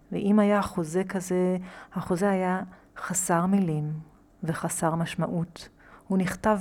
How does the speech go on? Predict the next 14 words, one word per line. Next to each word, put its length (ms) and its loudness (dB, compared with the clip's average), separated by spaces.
בדיו 400 2
חסר 400 -2
צבע, 520 0
והמילים 500 6
היו 160 2
מופיעות 680 -2
בו 220 0
ודוהות 840 -2
ברגע 360 -2
הבא. 240 -2
ואף 200 4
על 80 6
פי 140 0
כן, 300 -6